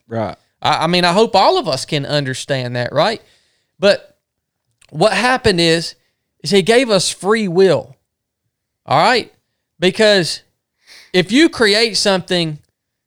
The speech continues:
Speaker 2: to be, we, we can't comprehend creating something, but if God created us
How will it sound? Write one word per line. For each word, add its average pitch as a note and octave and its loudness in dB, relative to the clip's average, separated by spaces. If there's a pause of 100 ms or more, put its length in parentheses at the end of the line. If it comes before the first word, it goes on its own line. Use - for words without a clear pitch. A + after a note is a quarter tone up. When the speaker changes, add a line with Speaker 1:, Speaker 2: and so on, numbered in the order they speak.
(560)
Speaker 2:
to F3+ -2
be, G#3 0
we, F3 0
we F#3 -2
can't F3 -2
comprehend D3 -2
creating D3 -2
something, C3 -8 (160)
but F#3 4
if D3 0
God B3 2
created F#3+ 2
us D#3+ 0